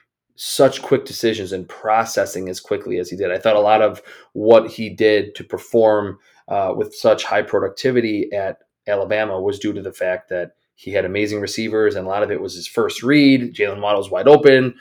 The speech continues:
Devontae Smith is open on the R P O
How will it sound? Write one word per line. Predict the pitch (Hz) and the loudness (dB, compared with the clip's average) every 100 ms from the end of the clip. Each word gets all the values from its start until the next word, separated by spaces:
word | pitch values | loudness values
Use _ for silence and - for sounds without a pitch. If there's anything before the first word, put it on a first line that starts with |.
| - _ _ - | -20 _ _ -4
Devontae | 110 104 101 95 | 0 0 -2 -4
Smith | 95 127 135 127 - | -4 6 6 6 4
is | 110 | 2
open | 110 107 107 | 2 2 -2
on | 98 92 | -4 -6
the | 87 | -6
R | 95 | -6
P | - 104 | -2 0
O | 104 101 98 | 2 0 -2